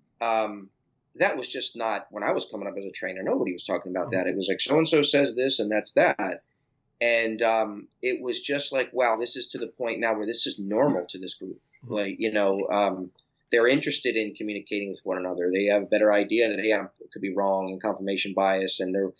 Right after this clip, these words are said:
Speaker 1: they don't look at, at challenges of ideas as attacks on one's character, you know. Um, they don't look at a challenge of idea as, well, you're just too young to,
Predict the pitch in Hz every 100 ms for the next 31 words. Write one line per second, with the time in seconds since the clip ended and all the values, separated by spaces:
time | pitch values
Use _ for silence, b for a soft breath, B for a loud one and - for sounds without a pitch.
0 | B B - 123 143 135 143 143 127 -
1 | 117 - - 139 147 143 131 117 113 110
2 | 95 117 123 110 101 - 107 98 95 113
3 | 110 - 107 101 98 92 - 98 98 92
4 | - 67 69 _ - 98 95 92 90 _
5 | _ _ _ - 101 101 95 92 92 123
6 | 123 117 123 123 110 113 107 - 117 110
7 | 107 110 104 101 110 110 90 101 98 98
8 | 101 110 98 101 117 107 - - 107 107
9 | 104 101 90 98 90